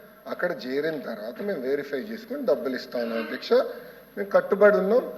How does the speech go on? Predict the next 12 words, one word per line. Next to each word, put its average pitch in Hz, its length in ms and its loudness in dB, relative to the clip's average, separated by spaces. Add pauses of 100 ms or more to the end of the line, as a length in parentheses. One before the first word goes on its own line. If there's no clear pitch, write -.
(280)
ఎక్కడన్నా 196 360 8
గ్యాప్స్ 170 460 8
ఉంటే 190 220 4
అధ్యక్ష 190 320 6 (220)
చాలా 147 280 6
ట్రాన్స్పరెంట్‌గా 175 800 0
WhatsApp 160 720 6
ద్వారా 151 300 8
హాయిగా 156 480 4 (420)
వాళ్ళు 147 180 4
మెసేజ్ 151 500 -2
పెట్టచ్చు. 156 560 0